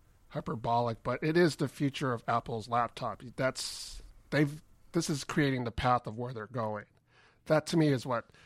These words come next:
is exciting about it, is that you know where Apple's gonna go with this. This is essentially what Apple plans to do with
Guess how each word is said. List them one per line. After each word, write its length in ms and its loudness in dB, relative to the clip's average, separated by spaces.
is 100 -6
exciting 440 -2
about 320 -2
it, 120 -12
is 100 -14
that 180 -6
you 140 0
know 180 4
where 160 0
Apple's 280 -4
gonna 180 -6
go 240 -4
with 160 -6
this. 380 -10
This 180 -4
is 280 -6
essentially 520 -4
what 300 -6
Apple 300 -6
plans 380 -6
to 80 -2
do 320 2
with 220 -4